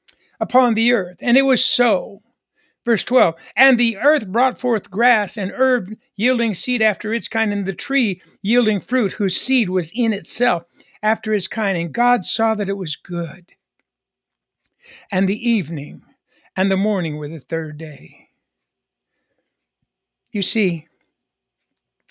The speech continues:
God wasn't planning on recreating every single tree that would ever grow on this planet. Neither was he planning on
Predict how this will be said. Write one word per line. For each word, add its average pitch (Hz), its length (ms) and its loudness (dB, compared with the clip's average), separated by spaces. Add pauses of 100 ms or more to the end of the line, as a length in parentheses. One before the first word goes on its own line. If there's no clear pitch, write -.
(360)
God 226 280 4
wasn't 190 360 0
planning 196 300 -2
on 170 200 -4 (420)
recreating 202 640 2
every 202 240 -2
single 180 360 -2
tree 202 400 0
that 170 180 -2
would 165 200 -8 (1000)
ever 185 240 2
grow 170 360 2
on 185 120 0
this 185 160 -2
planet. 190 400 -2
Neither 254 240 4
was 233 220 4
he 226 100 0
planning 220 380 0
on 190 240 0